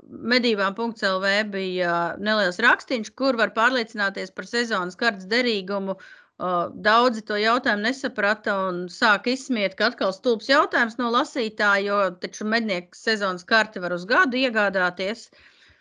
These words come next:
Bet te runājums nevis par derīguma termiņu, bet par derīgumu. Tas ir,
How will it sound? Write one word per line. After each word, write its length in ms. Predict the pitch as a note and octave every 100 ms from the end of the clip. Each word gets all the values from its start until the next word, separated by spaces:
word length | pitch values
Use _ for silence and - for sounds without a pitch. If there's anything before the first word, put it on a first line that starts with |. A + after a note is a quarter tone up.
| _ -
Bet 140 | F#3+
te 80 | A3+ A3+
runājums 480 | B3 A3+ G3 F#3+ -
nevis 220 | G#3 G3
par 140 | F#3+ F#3
derīguma 640 | A#3 A#3 F#3 F#3 G#3 F#3+
termiņu, 540 | - G#3 A#3 G#3 G#3
bet 160 | G3+ G3+
par 80 | F#3 F#3
derīgumu. 580 | G#3+ F#3+ F3+ G#3+ A#3 C#4+
Tas 160 | B3+
ir, 80 | -